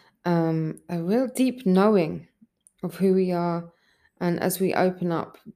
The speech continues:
to, to, to life itself and who you are now and perhaps even over lifetimes.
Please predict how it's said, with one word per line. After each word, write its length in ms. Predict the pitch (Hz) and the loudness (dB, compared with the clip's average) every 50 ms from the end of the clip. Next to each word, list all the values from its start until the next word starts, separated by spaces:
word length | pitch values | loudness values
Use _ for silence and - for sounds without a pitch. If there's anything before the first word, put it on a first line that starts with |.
| _ - - - | _ -16 -14 -6
to, 640 | - 180 170 170 165 160 156 160 156 151 147 165 160 160 _ _ _ _ _ _ _ _ _ _ _ _ _ _ _ _ _ _ _ _ _ _ _ _ _ _ _ _ _ _ _ _ _ _ _ _ _ _ _ | -4 -4 -2 -2 -2 -2 -2 -2 -4 -4 -6 -8 -12 -14 _ _ _ _ _ _ _ _ _ _ _ _ _ _ _ _ _ _ _ _ _ _ _ _ _ _ _ _ _ _ _ _ _ _ _ _ _ _ _
to, 720 | - - - 202 196 185 170 185 196 190 190 190 175 170 - - | -16 -10 -8 -6 -4 -2 -2 -2 0 0 -2 -2 -4 -6 -10 -14
to 220 | - - - 254 247 | -16 -6 -4 -2 0
life 320 | 233 233 254 262 247 - | 2 2 0 0 -2 -4
itself 680 | - - - - - 226 - 202 170 180 170 - - _ _ _ _ - - - - - _ | -8 -8 -8 -8 -6 -4 -2 -2 -2 -2 -4 -8 -16 _ _ _ _ -20 -20 -20 -20 -12 _
and 220 | - 190 190 190 | -2 0 0 0
who 260 | - - - 175 196 247 | -2 -6 -6 -2 0 0
you 600 | 269 262 247 233 214 202 202 233 247 233 214 196 | 2 2 0 -2 -4 -4 -2 -2 0 0 0 0
are 360 | 202 120 117 - 180 180 175 - _ _ _ _ _ _ _ _ _ _ _ - | 0 -2 -2 -4 -4 -6 -10 -14 _ _ _ _ _ _ _ _ _ _ _ -2
now 480 | 196 190 180 170 196 214 220 233 240 | 0 0 0 0 0 0 0 0 -2
and 420 | - - 190 175 175 175 175 196 - | -2 -4 -4 -2 -4 -4 -6 -10 -12
perhaps 380 | - - 190 214 - - - - | -10 -8 -8 -8 -8 -8 -6 -6
even 220 | 220 185 185 185 | -4 -4 -4 -4
over 260 | - - 185 185 175 165 | -2 -2 -4 -2 -2 -2
lifetimes. 800 | 165 165 - 214 208 - - - - 107 95 - 185 - - | -2 0 -2 -2 -4 -6 -10 -8 -8 -6 -6 -6 -8 -10 -12